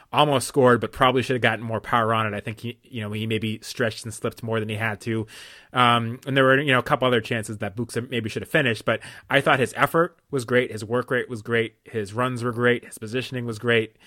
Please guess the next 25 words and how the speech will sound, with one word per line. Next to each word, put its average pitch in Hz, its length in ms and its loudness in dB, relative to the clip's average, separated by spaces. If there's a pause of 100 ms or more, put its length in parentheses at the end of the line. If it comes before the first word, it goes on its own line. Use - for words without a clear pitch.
(280)
Um, 104 440 -8
his 110 220 -10
connection 117 380 -4
with 101 140 -10
Bo 143 160 4
was 147 180 2
great. 127 360 2 (380)
Um, 110 380 -6
it 135 60 -10
was 117 100 -8
just 131 180 -4
another 147 200 2
one 139 120 2
of 117 40 -4
those 127 200 0
games 123 340 0
where 113 140 0
his 113 120 -4
finishing 120 380 -8
could 117 120 -4
have 110 80 -4
been 113 100 -4
a 107 60 -6
bit 107 180 -6
better. 110 340 -2